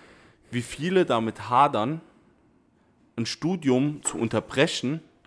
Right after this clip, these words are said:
und einfach eine Ausbildung oder einen anderen Weg zu gehen. Weil sie sich selber und auch von der Gesellschaft das Gefühl vermittelt bekommen, dass sie versagt hätten. Also ich erinnere mich an ein Beispiel, die hat irgendwie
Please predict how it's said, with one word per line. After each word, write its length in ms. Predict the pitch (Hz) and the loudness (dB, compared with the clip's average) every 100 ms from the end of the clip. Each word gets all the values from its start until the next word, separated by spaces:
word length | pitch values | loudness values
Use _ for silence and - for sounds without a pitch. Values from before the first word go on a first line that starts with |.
| _ _ _ _ _ _ _ _ _ _ _ | _ _ _ _ _ _ _ _ _ _ _
und 100 | 110 | -4
einfach 220 | - 123 120 | 0 0 0
eine 200 | 113 - | 0 4
Ausbildung 600 | 139 - - 120 113 120 | 4 4 0 0 2 0
oder 140 | 110 | 0
einen 100 | 110 | -2
anderen 300 | - 123 110 | -2 -2 -2
Weg 140 | 117 - | -4 -8
zu 100 | 101 | -12
gehen. 220 | 95 92 - _ _ | -12 -12 -18 _ _
Weil 180 | 104 110 | -4 -4
sie 100 | 110 | -6
sich 220 | 107 104 | -6 -6
selber 560 | - 120 175 185 196 202 | 0 2 2 0 -2 -4
und 140 | 110 - | -6 -2
auch 140 | 139 | -2
von 240 | - 113 | -2 -2
der 100 | 110 | -2
Gesellschaft 720 | 107 104 117 180 - 135 143 - - _ _ | -2 0 2 2 0 -2 -4 -10 -20 _ _
das 160 | 107 - | -10 -8
Gefühl 420 | 117 - 185 240 | -10 -8 -6 -4
vermittelt 440 | - 131 135 101 | -4 -4 -2 -4
bekommen, 440 | 110 - 113 135 156 - _ _ _ - | -4 0 0 0 -4 -12 _ _ _ -6
dass 140 | 113 | -4
sie 60 | 107 | -4
versagt 440 | 120 120 170 - | 0 4 4 2
hätten. 220 | 110 - 87 _ _ _ _ _ _ _ | -8 -8 -14 _ _ _ _ _ _ _
Also 220 | - 117 123 - | -2 0 0 -4
ich 240 | 131 - - _ _ _ | -8 -10 -12 _ _ _
erinnere 280 | - 131 180 | 2 4 6
mich 160 | 170 143 | 4 2
an 80 | - | 0
ein 280 | - 143 165 | 0 0 2
Beispiel, 420 | 160 - - 165 | 2 2 0 0
die 80 | 131 | 0
hat 140 | 123 | -2
irgendwie 540 | 107 143 139 127 135 | 0 2 2 0 -2